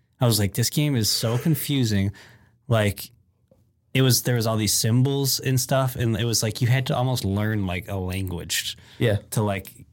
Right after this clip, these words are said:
Speaker 1: progress. And I was like, "I can't, I can't do this. I'm not smart enough for this <laughs> game."
Speaker 2: Yeah. Yeah.
Speaker 1: So I gave it up.
Speaker 2: So remember in, when I, uh,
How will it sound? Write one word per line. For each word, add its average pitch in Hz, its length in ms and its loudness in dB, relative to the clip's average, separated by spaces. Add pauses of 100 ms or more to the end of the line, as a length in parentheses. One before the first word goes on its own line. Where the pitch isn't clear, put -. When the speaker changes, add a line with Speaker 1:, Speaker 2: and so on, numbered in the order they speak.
(320)
Speaker 1:
progress. 104 500 0
And 123 80 2
I 104 40 0
was 101 100 0
like, 101 220 -4 (160)
"I 107 100 -2
can't, 98 300 0
I 98 100 -4
can't 90 220 -6
do 85 100 -6
this. 85 180 -6
I'm 95 80 -4
not 82 160 -4
smart 85 240 -8
enough 87 160 -8
for - 80 -8
this 98 160 2
<laughs> - 0 -
game." 165 320 0
Speaker 2:
Yeah. 98 260 0 (840)
Yeah. 156 260 2 (100)
Speaker 1:
So 160 80 0
I 127 80 2
gave 117 180 2
it 98 60 2
up. 85 160 -4 (140)
Speaker 2:
So - 160 -2
remember 226 460 2
in, 147 280 0
when 139 140 0
I, 120 300 0
uh, 107 400 -2